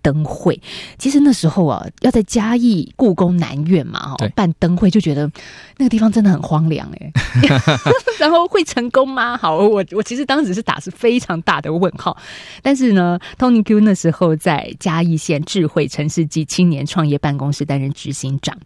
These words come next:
Speaker 2: 对。
Speaker 1: 他又完成了另外一项可被记载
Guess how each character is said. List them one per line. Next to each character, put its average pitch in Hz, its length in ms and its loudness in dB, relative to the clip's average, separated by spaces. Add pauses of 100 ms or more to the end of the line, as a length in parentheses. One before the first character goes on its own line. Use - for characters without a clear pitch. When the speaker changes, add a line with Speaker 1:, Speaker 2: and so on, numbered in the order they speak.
(120)
Speaker 2:
对。 - 240 -8
Speaker 1:
他 202 140 -2
又 262 140 4
完 139 200 -2
成 139 160 -4
了 120 160 -8 (260)
另 190 180 4
外 151 120 -2
一 131 140 -4
项 - 260 -4 (520)
可 - 200 0 (120)
被 190 160 2
记 - 300 0
载 - 220 -6